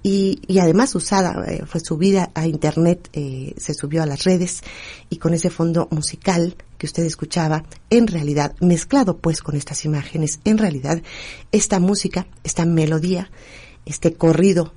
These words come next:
mexicanísimo, eh, fue usado para lanzar amenazas, eh, para, eh, transmitir claramente un mensaje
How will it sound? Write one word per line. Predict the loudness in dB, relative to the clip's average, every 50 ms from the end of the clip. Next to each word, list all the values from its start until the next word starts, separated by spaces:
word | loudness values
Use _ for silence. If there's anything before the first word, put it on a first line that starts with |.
| -6
mexicanísimo, | -2 -2 -2 0 0 -4 -4 -2 0 2 2 2 0 -2 -2 -2 -2 -2 -4 -6 -12 -18 -20 -20 -20 -20 -4 0
eh, | 2 2 2 2 0
fue | -2 0 0 2
usado | 2 0 0 0 2 4 2 2 2
para | 0 0 0 -2 -2 -4
lanzar | -4 -2 -2 -2 -2 -2 -2 -2 -2 -6 -14 -16 -16 -10
amenazas, | -4 -2 0 0 2 0 0 -2 -4 -8 -10 -10 -10 -12 -12 -10
eh, | -12 -10 -8 -8 -10 -8 -6
para, | -6 -4 -4 -2 -2 -4 -4 -6 -8 -12 -18 -20 -20 -20 -20 -14 -6
eh, | -4 -4 -2 -2 -4 -4 -6 -8 -12 -14 -20 -20 -20 -20 -20 -18 -18 -18 -4 0
transmitir | 0 0 2 2 2 0 2 4 4 4 4 4
claramente | 0 -2 -2 -2 -2 0 0 0 0 2 0 0 0 0 -2
un | 0 2 2 2 2
mensaje | 2 2 0 0 0 0 -2 -2 -4 -12 -18 -18